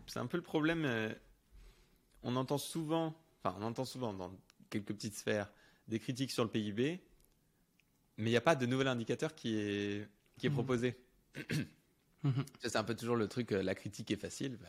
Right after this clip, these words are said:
Speaker 1: non, <laughs>
Speaker 2: Mhm.
Speaker 1: l'action, euh, plus difficile. Et voilà, c'est pour ça que je voulais parler du, du nouveau rapport, euh,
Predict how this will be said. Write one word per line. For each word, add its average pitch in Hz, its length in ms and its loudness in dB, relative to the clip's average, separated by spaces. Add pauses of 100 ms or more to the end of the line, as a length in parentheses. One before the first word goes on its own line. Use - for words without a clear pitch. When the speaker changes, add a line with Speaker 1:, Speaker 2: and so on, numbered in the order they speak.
(120)
Speaker 1:
non, 113 160 -6 (140)
<laughs> - 220 -8
Speaker 2:
Mhm. - 40 0
Speaker 1:
l'action, 127 380 -6
euh, 92 60 -4
plus 113 160 -6
difficile. 110 320 -6 (440)
Et 170 300 8
voilà, 147 300 8
c'est - 120 -12
pour 131 120 4
ça 165 160 6
que 143 120 2
je 120 60 0
voulais 117 200 4
parler 117 260 2
du, 101 260 -2
du 95 160 -6
nouveau 107 240 -4
rapport, 104 380 -2
euh, 98 160 -2